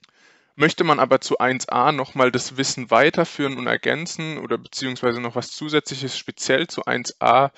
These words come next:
hinzufügen, dann wird's eben zu eins a eins und somit ist es kein linearer Wachstum, aber ein organischer Wachstum und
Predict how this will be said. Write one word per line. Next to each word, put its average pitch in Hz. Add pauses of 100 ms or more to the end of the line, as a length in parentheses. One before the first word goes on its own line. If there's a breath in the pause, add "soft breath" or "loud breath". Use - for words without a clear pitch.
(260 loud breath)
hinzufügen, 151 (560 soft breath)
dann 123 (200)
wird's 135
eben 127
zu -
eins 127
a 117
eins 120
und 123
somit 156
ist -
es -
kein 147
linearer 131
Wachstum, 143
aber 120
ein 123
organischer 127
Wachstum 139
und -